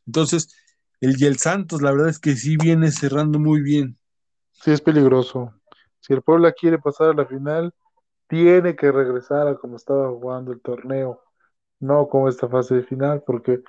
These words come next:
Speaker 2: si jugamos contra el Atlas, pues el Santos es más peligroso y sí puede ser que se lleve la llave para la final.
Speaker 1: <clears throat> Y de Cruz Azul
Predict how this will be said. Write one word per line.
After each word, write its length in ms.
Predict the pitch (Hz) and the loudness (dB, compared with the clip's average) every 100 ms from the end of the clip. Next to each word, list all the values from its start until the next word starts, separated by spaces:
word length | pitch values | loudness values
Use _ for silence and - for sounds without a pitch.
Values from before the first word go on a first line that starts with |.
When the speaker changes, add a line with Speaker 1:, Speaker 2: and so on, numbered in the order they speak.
| _ _ _ | _ _ _
Speaker 2:
si 180 | - 131 | -4 0
jugamos 360 | 131 156 170 | 4 4 4
contra 240 | 147 131 131 | 0 0 2
el 100 | 139 | 2
Atlas, 440 | 156 165 170 170 - _ _ _ _ | 2 2 2 0 -10 _ _ _ _
pues 220 | 165 160 | 0 2
el 180 | 151 123 | 0 0
Santos 300 | 147 143 - | -2 -2 -2
es 60 | |
más 180 | 139 139 | -2 -2
peligroso 560 | - 135 131 151 147 185 | -4 -4 0 0 0 -4
y 80 | 143 | -4
sí 200 | - 135 | -6 -6
puede 240 | 135 127 | -2 -2
ser 200 | 123 127 | -4 -8
que 100 | - | -8
se 120 | 120 | -6
lleve 260 | 120 123 120 | 0 0 0
la 120 | 113 | -4
llave 320 | 113 120 113 | -4 -4 -6
para 200 | 110 110 | -8 -8
la 140 | 107 107 | -8 -10
final. 300 | 117 123 123 _ _ _ _ _ _ _ _ | -14 -18 -20 _ _ _ _ _ _ _ _
Speaker 1:
<clears throat> 800 | 247 285 165 - - - 220 - _ _ _ | 2 2 0 -8 -6 0 0 0 _ _ _
Y 460 | 139 135 135 131 | 0 2 4 4
de 160 | 131 135 | 4 2
Cruz 240 | 143 143 | 2 0
Azul 640 | 147 135 175 190 196 196 | 0 -2 -2 0 0 -2